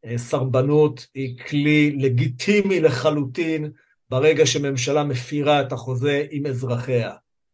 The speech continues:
אה, צבא העם, שכחנו מה זה צבא העם. צבא העם זה אומר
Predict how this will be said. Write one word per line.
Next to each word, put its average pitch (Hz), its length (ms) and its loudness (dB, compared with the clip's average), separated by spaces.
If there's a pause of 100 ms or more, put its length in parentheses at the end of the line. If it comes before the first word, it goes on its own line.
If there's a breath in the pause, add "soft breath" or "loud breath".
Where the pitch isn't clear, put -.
(140)
אה, 117 120 -2
צבא 143 340 2
העם, 151 480 2
שכחנו 151 480 -2
מה 131 120 -2
זה 120 160 -6
צבא 113 260 -8
העם. 98 160 -8 (100)
צבא 156 300 0
העם 165 340 0
זה 131 120 -2
אומר 151 480 2